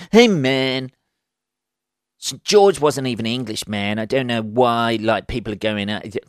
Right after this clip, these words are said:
and they, they educate you about Saint George,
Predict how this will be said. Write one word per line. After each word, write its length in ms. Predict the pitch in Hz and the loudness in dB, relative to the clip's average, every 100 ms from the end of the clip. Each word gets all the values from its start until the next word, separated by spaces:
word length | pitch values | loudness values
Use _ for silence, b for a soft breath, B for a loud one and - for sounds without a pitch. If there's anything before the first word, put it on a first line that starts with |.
| - | -6
and 160 | 107 113 | -4 -2
they, 200 | 113 107 | -2 -2
they 340 | 117 107 113 - | -4 -2 -4 -2
educate 760 | 120 123 104 135 - - 127 117 | 2 2 2 -4 -2 -2 -2 -2
you 320 | 123 120 123 _ _ - | -2 -2 -8 _ _ -8
about 360 | 107 117 104 | -2 -2 -2
Saint 200 | - 113 | -4 -6
George, 600 | 92 110 110 110 - - | -4 -2 0 0 -4 -14